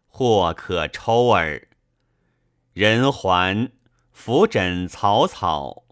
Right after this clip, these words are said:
不尽清气。外为郡一简，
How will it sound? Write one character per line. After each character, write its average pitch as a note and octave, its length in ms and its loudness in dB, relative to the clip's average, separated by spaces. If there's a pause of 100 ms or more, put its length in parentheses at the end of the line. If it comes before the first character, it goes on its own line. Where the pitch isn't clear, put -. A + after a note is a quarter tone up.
(120)
不 F#2+ 220 -2
尽 E2+ 420 -8
清 C#3+ 480 0
气。 D#2+ 500 -10 (1120)
外 F2+ 540 2
为 A2+ 400 2
郡 A3 280 -2
一 D#3 160 -2
简， E2 680 -6